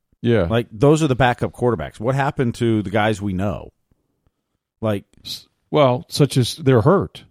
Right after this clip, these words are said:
Speaker 1: I mean, for
Speaker 2: Yeah,
Speaker 1: the
Speaker 2: well,
Speaker 1: most
Speaker 2: no,
Speaker 1: part.
Speaker 2: but I'm saying a-, as backup quarterbacks. I mean,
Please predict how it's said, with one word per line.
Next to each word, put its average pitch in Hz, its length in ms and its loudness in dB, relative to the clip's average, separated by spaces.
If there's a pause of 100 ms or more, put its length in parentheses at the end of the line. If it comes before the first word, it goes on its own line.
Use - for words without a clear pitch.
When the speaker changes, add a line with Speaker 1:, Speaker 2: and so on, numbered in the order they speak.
(160)
Speaker 1:
I 113 60 -2
mean, 113 160 2
for 190 60 -2
Speaker 2:
Yeah, 226 100 6
Speaker 1:
the 233 60 0
Speaker 2:
well, 202 140 6
Speaker 1:
most 156 160 -2
Speaker 2:
no, 214 80 2
Speaker 1:
part. 147 120 0
Speaker 2:
but 151 80 2
I'm 170 100 -2
saying 147 220 -2
a-, 131 200 -2
as 117 140 -4
backup 110 340 -2
quarterbacks. 69 680 -12
I 107 60 -8
mean, 104 440 -4